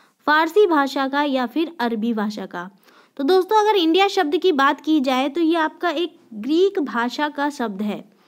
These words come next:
बी आंसर को लॉक करेंगे हम लोग। पूरी जानकारी ले लेते हैं दोस्तों। ये शब्द जो है यूनानी यानी कि ग्रीक लैटिन भाषा के द्वारा दिया गया है, क्योंकि यूनानी लोग जो थे वो सिंधु नदी को इंडस नदी के नाम से जानते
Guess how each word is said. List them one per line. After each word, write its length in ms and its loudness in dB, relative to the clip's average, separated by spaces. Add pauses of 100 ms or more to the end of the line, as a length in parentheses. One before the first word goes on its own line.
(180)
बी 260 4
आंसर 420 2
को 140 -2
लॉक 320 0
करेंगे 320 -2
हम 180 0
लोग। 220 -2 (460)
पूरी 200 -2
जानकारी 460 0
ले 120 -2
लेते 220 -4
हैं 100 -2
दोस्तों। 300 -4
ये 220 -2
शब्द 320 -4
जो 240 -6
है 160 -2
यूनानी 560 -4
यानी 220 -6
कि 160 -10
ग्रीक 380 -10
लैटिन 480 -8
भाषा 300 -10
के 140 -8
द्वारा 260 -8
दिया 260 -10
गया 200 -10
है, 180 -10 (480)
क्योंकि 320 -2
यूनानी 420 -2
लोग 220 -4
जो 160 -6
थे 260 -6
वो 140 -8
सिंधु 400 -6
नदी 300 -6
को 300 -8
इंडस 440 -6
नदी 220 -6
के 140 -6
नाम 220 -6
से 120 -10
जानते 380 -10